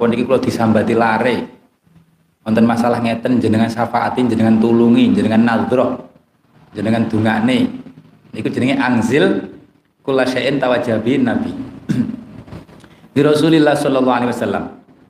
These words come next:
Mergane napa? Fa innahu. Fa innahu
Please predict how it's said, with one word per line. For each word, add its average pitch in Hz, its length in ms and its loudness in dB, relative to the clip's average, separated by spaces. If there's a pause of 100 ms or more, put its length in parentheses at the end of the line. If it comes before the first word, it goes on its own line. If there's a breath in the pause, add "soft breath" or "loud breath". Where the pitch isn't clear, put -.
(180)
Mergane 143 320 -2
napa? 170 560 -2 (240)
Fa 135 160 -2
innahu. 117 480 -2 (640)
Fa 117 80 -2
innahu 123 720 0